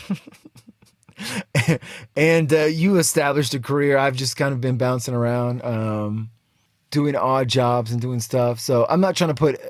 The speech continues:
where, where I am now completely on travel and, uh, and my commitment to travel. I certainly could, I think, have been better,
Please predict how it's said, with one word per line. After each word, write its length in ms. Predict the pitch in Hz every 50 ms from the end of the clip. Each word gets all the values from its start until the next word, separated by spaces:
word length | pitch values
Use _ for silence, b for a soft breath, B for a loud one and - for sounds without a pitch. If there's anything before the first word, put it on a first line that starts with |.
| - - - -
where, 680 | 143 135 127 135 135 135 135 135 131 131 131 131 123 -
where 220 | - 127 127 131 127
I 120 | 127 127
am 200 | 127 127 123 123
now 260 | 123 120 120 123 131
completely 500 | 123 - 135 117 - 123 123 123 120 120
on 120 | 120 113 113
travel 560 | - - 120 113 110 110 113 127 139 156 160 -
and, 220 | - 117 117 113
uh, 280 | 110 110 107 104 104 -
and 100 | - 113
my 140 | 110 110 110
commitment 460 | 113 - 117 117 113 104 123 127 120
to 80 | 143 139
travel. 520 | - - 143 135 139 139 156 160 156 156 B B B B B B B
I 100 | - 120
certainly 400 | 117 - - 135 120 123 127 120
could, 180 | 113 - 135 120
I 100 | 117 113
think, 200 | 110 120 120 107
have 160 | 120 107 98
been 160 | 107 117 113 113
better, 520 | 113 117 117 117 120 120 117 117 113 107